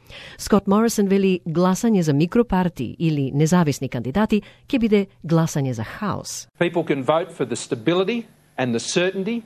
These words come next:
Speaker 2: of a Turnbull government coalition government that gets on with our national economic plan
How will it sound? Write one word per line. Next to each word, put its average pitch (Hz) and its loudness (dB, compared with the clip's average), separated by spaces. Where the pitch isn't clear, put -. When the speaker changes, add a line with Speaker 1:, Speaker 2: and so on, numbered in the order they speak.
Speaker 2:
of 120 0
a 113 -2
Turnbull 196 0
government 113 -4
coalition 156 -2
government 120 -4
that 123 -4
gets 202 -4
on 170 2
with 135 0
our 160 0
national 151 -2
economic 127 -4
plan 120 -2